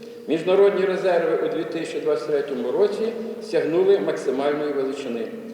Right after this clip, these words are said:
Розроблено та реалізовано систему підтримки підприємництва, державних підприємств і громадян на засадах кредитних субсидій, гарантійної допомоги.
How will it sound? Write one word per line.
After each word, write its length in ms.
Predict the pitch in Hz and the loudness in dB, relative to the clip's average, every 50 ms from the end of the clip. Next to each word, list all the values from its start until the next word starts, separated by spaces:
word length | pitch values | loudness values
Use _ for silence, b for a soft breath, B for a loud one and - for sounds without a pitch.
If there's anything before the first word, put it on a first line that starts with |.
| B B B B B B B | B B B B B B B
Розроблено 600 | - 160 185 185 214 240 247 240 - - 233 - | 2 4 6 8 10 10 10 8 8 6 6 6
та 200 | - - 196 208 | 8 8 8 8
реалізовано 680 | 220 208 196 202 196 - - 196 214 220 214 214 220 | 8 8 8 8 6 6 8 6 8 8 8 6 6
систему 520 | 214 214 202 - - 196 202 214 208 208 | 4 4 2 2 2 4 4 4 6 4
підтримки 600 | 202 - 214 208 - 214 208 220 214 208 220 202 190 | 4 4 0 0 4 6 6 6 6 6 4 2 0
підприємництва, 1040 | - 196 - 202 196 185 190 175 160 160 143 135 135 131 135 135 127 127 131 131 131 B B B B - - | 0 0 -2 0 0 -2 0 0 2 2 2 2 0 -2 -2 -4 -2 -2 -2 -4 -4 B B B B -6 0
державних 580 | 170 196 185 156 151 160 160 151 147 147 151 147 156 147 | 2 2 2 4 6 6 6 6 6 4 2 0 -2 -4
підприємств 640 | 151 151 156 - 156 147 151 151 147 147 - - - B B B B B - | -4 -4 -4 -2 -2 -2 -2 -2 -2 -2 -4 -8 -10 B B B B B 0
і 100 | 185 190 | 2 2
громадян 560 | 170 170 165 147 143 131 139 151 165 - - 214 - - - - - - - | 4 4 2 2 2 2 2 4 4 4 4 2 0 -2 -4 -6 -6 -6 0
на 100 | 123 143 | 2 2
засадах 580 | 147 151 143 - - 160 151 151 147 139 - - 160 | 4 4 2 2 2 0 2 2 2 0 0 -2 -2
кредитних 480 | 160 160 147 151 151 147 - - - - - | -2 -2 0 0 -2 -4 -4 -6 -8 -8 -6
субсидій, 640 | - 127 117 - - 175 196 214 208 214 220 214 - - 214 - - - 123 | -6 -8 -8 -6 0 2 2 2 2 2 -2 -2 -2 -4 -6 -8 -8 -6 -2
гарантійної 640 | 131 127 123 127 123 - 147 156 175 170 170 170 165 | 0 0 0 0 -4 -4 -4 -4 -4 -4 -4 -4 -4
допомоги. 580 | 151 156 - - 143 120 110 107 98 - 98 | -4 -6 -4 -4 -4 -2 -2 -4 -4 -4 -6